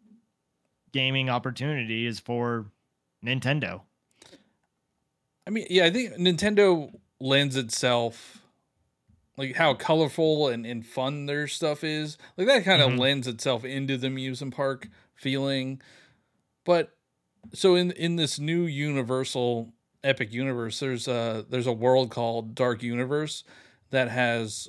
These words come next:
Speaker 2: um, all the monsters, you know, Frankenstein, Dracula,
Speaker 1: Yeah.
Speaker 2: stuff like that. So there
Speaker 1: I'm
Speaker 2: could
Speaker 1: very,
Speaker 2: be
Speaker 1: just r-, r-, real quick, I'm real sad about Dark Universe because that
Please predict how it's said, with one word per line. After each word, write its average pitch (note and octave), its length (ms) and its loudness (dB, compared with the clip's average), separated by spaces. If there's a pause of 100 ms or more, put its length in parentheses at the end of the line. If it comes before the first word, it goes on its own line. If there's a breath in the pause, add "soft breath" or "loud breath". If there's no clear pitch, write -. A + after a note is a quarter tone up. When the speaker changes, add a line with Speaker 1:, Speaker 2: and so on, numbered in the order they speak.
Speaker 2:
um, A2 460 -12 (960)
all D3+ 160 2
the C3 180 4
monsters, A#2 640 -2
you G#2+ 120 -14
know, A2 100 -10
Frankenstein, A2+ 880 -8 (340)
Dracula, G#2+ 640 -4 (760)
Speaker 1:
Yeah. C3 320 2
Speaker 2:
stuff B2+ 200 0
like A2+ 160 -4
that. C3+ 280 4
So C3+ 300 0 (320 loud breath)
there G3 140 6
Speaker 1:
I'm A#3 240 -8
Speaker 2:
could - 160 4
Speaker 1:
very, F3+ 220 6
Speaker 2:
be F3+ 220 2
Speaker 1:
just D3+ 220 0
r-, F3+ 100 -2 (140)
r-, E3 80 -12 (260)
real E3+ 200 2
quick, C#3 360 2
I'm C#3+ 180 2
real E3 240 4
sad C3 380 2
about A#2 300 -2
Dark B2 280 -2
Universe B2+ 600 -4 (220)
because B2+ 300 -4
that C#3 260 2